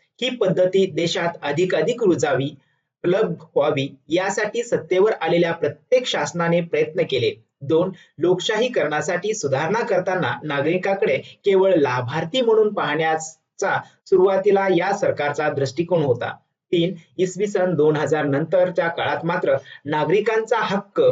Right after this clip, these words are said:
ही भूमिका घेऊन या सुधारणा होऊ लागल्या. चार, म्हणून प्रत्येक नागरिकाला माहितीचा,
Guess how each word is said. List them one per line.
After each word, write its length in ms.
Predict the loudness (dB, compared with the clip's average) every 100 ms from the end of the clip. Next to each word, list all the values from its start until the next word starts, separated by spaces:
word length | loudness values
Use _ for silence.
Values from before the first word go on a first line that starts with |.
| 2 -4
ही 140 | -2
भूमिका 460 | 2 4 4 2 0
घेऊन 360 | 0 2 2 0
या 260 | -2 -2
सुधारणा 420 | -2 -2 -2 0
होऊ 320 | -2 0 2 2
लागल्या. 340 | 2 0 0 -4 _ _ _ -4
चार, 200 | -2 -4 -8 -4
म्हणून 280 | 0 2 2
प्रत्येक 560 | 0 -4 0 0 2
नागरिकाला 580 | 0 0 0 2 0 0
माहितीचा, 580 | -2 -4 -4 -2 -2 -2